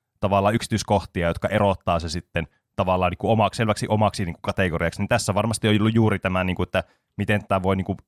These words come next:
siirrellä ja käännellä ja just miten tämä ki-, kytketään kiinni tähän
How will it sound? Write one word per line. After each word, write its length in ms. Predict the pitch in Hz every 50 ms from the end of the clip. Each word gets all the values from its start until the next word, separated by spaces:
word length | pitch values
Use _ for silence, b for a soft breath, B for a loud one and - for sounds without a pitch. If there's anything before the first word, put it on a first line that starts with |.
| - -
siirrellä 380 | - 117 104 98 92 92 92
ja 40 | 87
käännellä 400 | - 104 101 95 95 90 87 87
ja 140 | 85 85 85
just 220 | 87 95 - -
miten 180 | 101 92 98 90
tämä 120 | 92 90 - - -
ki-, 240 | - 107 104 - - _
kytketään 360 | - 104 - - 92 95 90 -
kiinni 260 | - 110 101 90 82
tähän 320 | - - 82 85 80 76